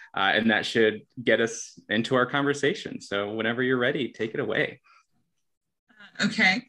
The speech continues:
Speaker 2: Hi, everybody. Uh, I'm Michael Kennedy. I'm the founder and artistic director of Creative Action Unlimited. Uh, she, her are my pronouns. A fun fact about The Climb.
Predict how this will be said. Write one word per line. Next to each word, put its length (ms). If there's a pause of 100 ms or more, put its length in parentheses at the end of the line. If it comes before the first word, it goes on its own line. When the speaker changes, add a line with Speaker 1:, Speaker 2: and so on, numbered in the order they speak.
(140)
Speaker 2:
Hi, 140
everybody. 600
Uh, 80
I'm 340
Michael 300
Kennedy. 460
I'm 220
the 180
founder 340
and 180
artistic 500
director 460
of 140
Creative 360
Action 340
Unlimited. 600 (560)
Uh, 200
she, 380 (320)
her 380 (120)
are 80
my 140
pronouns. 800 (720)
A 60
fun 680
fact 380
about 280
The 60
Climb. 560